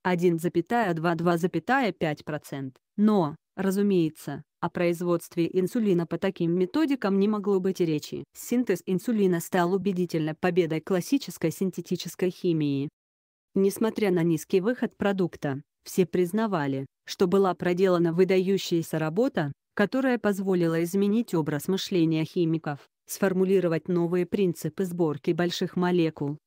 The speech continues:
отработать стратегию синтеза и подобрать оптимальные методики.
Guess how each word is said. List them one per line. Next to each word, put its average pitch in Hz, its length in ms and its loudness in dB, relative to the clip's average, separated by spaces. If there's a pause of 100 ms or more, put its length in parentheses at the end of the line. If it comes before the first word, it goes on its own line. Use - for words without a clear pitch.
(100)
отработать 175 600 0
стратегию 190 640 0
синтеза 220 500 -2
и 190 140 -2
подобрать 185 540 -2
оптимальные 165 640 0
методики. 156 640 -4